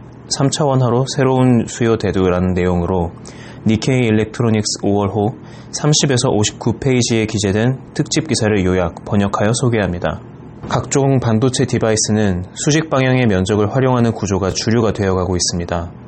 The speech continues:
이로 인해 소자의 구조가 복잡해져 제조 난이도가 급격하게 높아지고 있습니다.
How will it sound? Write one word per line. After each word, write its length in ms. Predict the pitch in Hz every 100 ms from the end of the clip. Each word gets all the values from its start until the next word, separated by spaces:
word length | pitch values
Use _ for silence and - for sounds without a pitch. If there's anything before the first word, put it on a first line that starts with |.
| - - -
이로 240 | 110 117
인해 340 | 95 92 87 - - -
소자의 440 | - - 143 147 131
구조가 320 | - 110 107
복잡해져 520 | 104 - 113 117 107 120 -
제조 260 | - 107 127 123
난이도가 400 | 101 101 95 95
급격하게 500 | - - - 104 104
높아지고 480 | 95 - 95 98
있습니다. 480 | 95 - 87 90 82